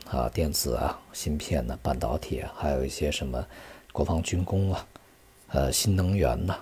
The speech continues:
啊，这些呢都是我们可以去关注的一些这个部分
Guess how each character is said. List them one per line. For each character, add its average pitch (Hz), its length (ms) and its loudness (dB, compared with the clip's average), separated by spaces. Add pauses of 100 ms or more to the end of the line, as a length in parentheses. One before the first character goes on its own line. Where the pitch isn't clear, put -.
(140)
啊， 64 260 0
这 85 140 2
些 78 220 0
呢 69 100 -2
都 143 220 4
是 71 320 0
我 69 120 0
们 - 140 -4
可 - 140 0
以 76 100 4
去 - 160 -4
关 95 240 2
注 92 160 2
的 - 60 2
一 62 120 0
些 - 220 -2
这 - 160 -2
个 - 200 -4
部 - 200 0
分 - 180 0